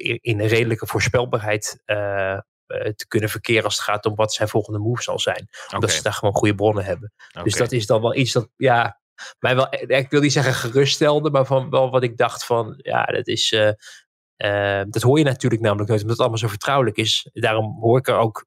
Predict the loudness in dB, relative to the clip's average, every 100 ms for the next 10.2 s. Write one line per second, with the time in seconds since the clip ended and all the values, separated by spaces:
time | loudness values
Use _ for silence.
0 | _ _ -6 0 2 2 -2 -2 -2 -2
1 | -4 -6 0 0 0 -4 -18 -20 -20 _
2 | -20 -20 -20 -20 -4 0 0 0 -4 -4
3 | -4 -6 0 0 2 2 4 4 2 0
4 | 0 0 -2 2 2 2 0 2 4 4
5 | 2 2 2 0 2 2 4 2 0 -2
6 | -2 0 0 2 2 2 2 2 4 4
7 | 4 0 -2 0 2 2 2 0 0 0
8 | 0 -2 -4 -8 -20 -20 -20 _ -2 -2
9 | 0 0 0 -4 0 2 4 4 2 2
10 | 4 4